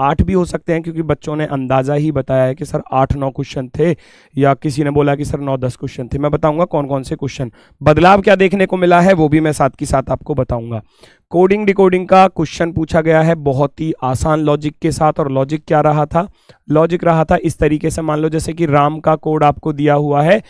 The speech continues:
रियल नंबर पर अठारह, एक और तेरह, आपसे मोहन का पूछ लिया जाए, आपसे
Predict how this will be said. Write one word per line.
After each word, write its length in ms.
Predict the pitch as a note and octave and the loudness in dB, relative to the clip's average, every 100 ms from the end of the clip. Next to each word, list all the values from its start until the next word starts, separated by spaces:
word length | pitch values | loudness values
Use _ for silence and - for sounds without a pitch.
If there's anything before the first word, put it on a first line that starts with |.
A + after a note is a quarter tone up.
| _ _ - | _ _ 0
रियल 400 | D3+ G#3 G#3+ G3+ | 2 6 6 6
नंबर 320 | F3+ D#3 C#3 | 2 0 -2
पर 160 | C3 C3+ | -2 -2
अठारह, 800 | - C3+ - D#3+ D3+ E3 F3 F3+ - | -2 -2 0 2 4 6 4 2 0
एक 400 | D3 D#3 E3 - | 0 0 -2 -4
और 260 | D3 D3+ D3+ | 0 0 0
तेरह, 440 | - C3+ B2 G#2+ - _ _ - | -2 -2 -2 -6 -12 _ _ 2
आपसे 360 | D#3 - F3+ | 2 2 -2
मोहन 400 | E3+ D#3+ D3+ D#3 | 0 0 2 0
का 160 | D#3 D#3 | 0 -2
पूछ 300 | C#3+ C3+ - | 0 -6 -4
लिया 220 | C3 B2+ | -2 -2
जाए, 240 | A#2 A2 G2+ _ _ - | -2 -6 -8 _ _ 0
आपसे 640 | C#3+ D#3+ - E3+ F3+ A3 | 0 2 0 2 4 2